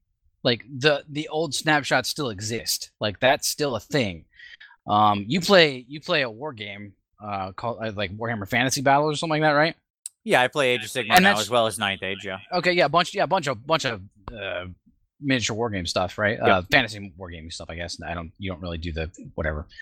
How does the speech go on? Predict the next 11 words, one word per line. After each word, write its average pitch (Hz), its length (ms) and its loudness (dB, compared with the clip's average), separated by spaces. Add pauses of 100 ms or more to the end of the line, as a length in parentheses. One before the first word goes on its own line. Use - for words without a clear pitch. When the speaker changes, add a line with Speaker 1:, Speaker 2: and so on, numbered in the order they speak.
(160)
Speaker 1:
sci-fi 160 300 6
stuff. 120 280 -4
I'm 156 140 -4
off 131 140 0
track 107 240 -6
here. 92 180 -10 (640)
Um, 135 300 6
you 180 140 -6
do 208 160 4
all 127 140 4
that, 139 300 2